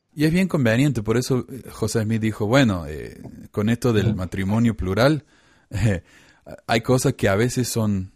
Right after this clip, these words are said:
Dios las considera inmorales y otras veces no, depende, ¿no? De cuando uno... y la iglesia habla de, del relativismo moral. Dice, si uno se va de la iglesia, no va a tener un,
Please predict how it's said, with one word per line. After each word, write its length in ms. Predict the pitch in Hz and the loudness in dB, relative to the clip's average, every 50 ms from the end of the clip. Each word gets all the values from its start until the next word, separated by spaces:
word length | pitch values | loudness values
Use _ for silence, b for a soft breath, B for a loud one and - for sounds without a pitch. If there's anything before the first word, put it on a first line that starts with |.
| _ _ _ _ _ _ _ _ _ | _ _ _ _ _ _ _ _ _
Dios 300 | - - 101 107 113 117 | -14 -4 0 4 4 4
las 120 | 113 110 - | 4 2 0
considera 580 | - 107 95 - - 101 95 101 104 107 104 | -2 -4 -4 -2 -2 0 2 2 2 2 2
inmorales 500 | 101 98 95 95 95 101 107 110 120 131 | 2 0 0 0 0 0 0 0 2 0
y 60 | 127 107 | 0 0
otras 220 | 92 - 90 87 | -2 -2 -4 -4
veces 240 | 90 87 - 87 85 | -4 -6 -6 -6 -4
no, 380 | 92 107 110 98 82 78 - _ _ _ | -2 -2 0 -2 -2 -4 -8 _ _ _
depende, 460 | - 87 80 - 107 101 92 87 82 | -12 -8 -2 0 0 0 0 -2 -4
¿no? 160 | 82 85 85 87 | -4 -4 -4 -4
De 80 | 85 | -4
cuando 260 | - - 82 80 85 90 | -6 -8 -8 -6 -6 -6
uno... 120 | 90 90 B B B B B B B | -6 -8 B B B B B B B
y 140 | B 147 143 | B -2 0
la 140 | - 143 147 | 2 2 2
iglesia 320 | 156 170 202 208 - 220 | 2 2 2 0 0 0
habla 160 | 202 190 180 165 | 2 4 4 4
de, 220 | 135 120 107 98 | 4 4 2 2
del 360 | 101 107 107 107 104 107 104 - | 0 0 2 2 2 0 0 -2
relativismo 840 | - 107 110 110 107 104 98 - - 104 101 110 117 117 113 110 | -4 -2 0 2 2 2 0 0 0 0 2 2 2 4 2 2
moral. 420 | 101 95 90 90 90 87 73 - - - _ _ _ _ _ _ _ _ _ _ _ _ b b b b b b b b b b | 2 2 0 0 0 -2 -4 -4 -8 -14 _ _ _ _ _ _ _ _ _ _ _ _ b b b b b b b b b b
Dice, 580 | 113 113 110 - 120 107 98 95 95 85 - - - - - - | -2 -2 -2 0 0 0 0 0 -2 -4 -6 -10 -18 -18 -14 -8
si 160 | - - 131 | -4 0 2
uno 140 | 127 139 127 | 2 2 2
se 140 | - 127 | 2 2
va 120 | 113 120 123 | 2 2 4
de 100 | 123 123 | 4 2
la 80 | 113 | 2
iglesia, 520 | 107 104 104 110 117 113 - - 139 143 - | 2 2 0 0 0 -2 -2 -2 -4 -4 -2
no 180 | - 113 113 113 | -2 0 0 2
va 80 | 117 | 2
a 80 | 117 113 | 0 0
tener 320 | - 104 101 101 107 110 | 0 -2 0 0 0 0
un, 380 | 110 110 107 101 92 87 85 - | 0 0 0 0 0 -2 -6 -10